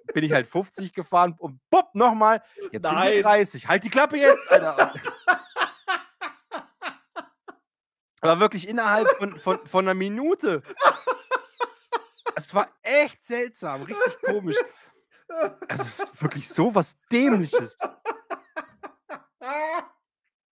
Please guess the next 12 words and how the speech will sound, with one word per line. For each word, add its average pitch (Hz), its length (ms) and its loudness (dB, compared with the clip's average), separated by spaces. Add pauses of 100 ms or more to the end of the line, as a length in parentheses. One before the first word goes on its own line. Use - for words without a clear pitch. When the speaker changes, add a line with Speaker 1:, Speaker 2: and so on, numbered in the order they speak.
(1700)
Speaker 1:
Die 110 100 -16
wollen 147 160 -2
da 139 140 2
auch 143 160 -6
nur 123 160 -12
Geld 131 220 -4
Speaker 2:
Oh - 20 -12
Speaker 1:
verdienen 104 440 -12
mit, 180 120 -6
Speaker 2:
Gott, - 80 -8
Speaker 1:
ey. 95 180 -16
Speaker 2:
ey. 120 200 -18